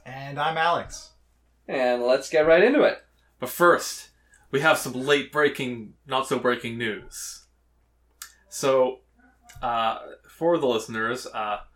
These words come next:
Speaker 3: we also have a YouTube channel. Uh, you know, just search up Angry Sun Zone on YouTube. And the first video that we posted there was a reaction to the, uh, E three Nintendo Direct.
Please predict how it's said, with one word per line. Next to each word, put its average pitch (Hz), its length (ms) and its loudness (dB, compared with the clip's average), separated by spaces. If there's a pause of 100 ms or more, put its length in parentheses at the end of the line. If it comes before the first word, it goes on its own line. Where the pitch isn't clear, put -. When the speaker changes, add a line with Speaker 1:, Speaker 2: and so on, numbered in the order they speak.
(180)
Speaker 3:
we 151 100 0
also 160 220 2
have 120 100 2
a 110 60 -6
YouTube 104 320 -8
channel. 117 560 -6 (160)
Uh, 107 300 -10 (400)
you 113 100 -18
know, 110 100 -16
just 107 200 -12
search 117 240 -6
up 110 180 -6
Angry 110 240 -6
Sun 107 220 -10
Zone 107 200 -6
on 110 160 -8
YouTube. 101 420 -10 (440)
And 117 340 0
the - 60 -6
first 170 300 0
video 147 220 0
that 151 120 -2
we 135 80 -8
posted 165 380 -4
there 104 180 0
was 107 260 -2
a 117 120 -6
reaction 107 520 -4 (120)
to 104 400 -8
the, 101 240 -12
uh, 101 180 -8 (480)
E 131 160 -4
three 123 320 -8
Nintendo 113 400 -4
Direct. 135 540 -4